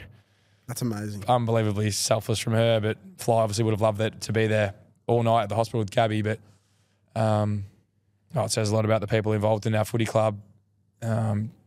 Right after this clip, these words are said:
Speaker 2: just, yeah, super, super grateful to be a part of this culture and, and Fly. A lot of, uh, I credit that to him. He's just, you know, he's just such a great guy. Got me to the Pies and couldn't be happier.
Speaker 1: So you walk out. What I picked up on straight away was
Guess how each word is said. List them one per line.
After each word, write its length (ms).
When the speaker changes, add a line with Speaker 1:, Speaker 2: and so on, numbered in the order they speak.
Speaker 2:
just, 240
yeah, 120
super, 400
super 240
grateful 300
to 60
be 80
a 60
part 260
of 260
this 200
culture 420
and, 300
and 140
Fly. 340
A 100
lot 180
of, 80
uh, 240
I 80
credit 220
that 180
to 120
him. 200
He's 140
just, 180
you 100
know, 120
he's 80
just 140
such 180
a 60
great 200
guy. 300
Got 160
me 60
to 40
the 60
Pies 380
and 400
couldn't 160
be 60
happier. 340
Speaker 1:
So 140
you 160
walk 320
out. 320
What 220
I 140
picked 280
up 140
on 80
straight 300
away 260
was 400